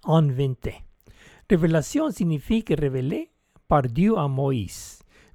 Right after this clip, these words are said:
Tout le reste est fait par l'homme. Ce qui est fait par l'homme est inventé. Mais encore faut-il avoir du bon sens. La Torah est produite, est, est produite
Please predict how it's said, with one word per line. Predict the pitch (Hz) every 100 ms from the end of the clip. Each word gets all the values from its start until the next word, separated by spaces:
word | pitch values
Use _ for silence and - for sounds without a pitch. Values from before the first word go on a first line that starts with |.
| _
Tout | 294
le | 240
reste | 175 160 185 175
est | 170
fait | 151 - 156
par | - 147
l'homme. | 135 175 185 _ _ _ _
Ce | - 220
qui | 226 - 180 156
est | 180 269 _ _
fait | - - 196 208
par | 202 147
l'homme | 131 131 190 262 330 -
est | 185 -
inventé. | 175 160 123 110 - - - _ - _ _ _ _ _
Mais | 165 165 175
encore | 170 147 - 294 233 139
faut-il | - 165 151 214 214
avoir | 156 123 165 208
du | 131 151 190
bon | 147 147 160 156
sens. | - 123 104 - - - - _ _ _ - _ - -
La | 170
Torah | - 165 214 285
est | 185
produite, | 170 180 147 151 220 359 _ -
est, | 247 - -
est | 190 240
produite | - 156 135 135 147 226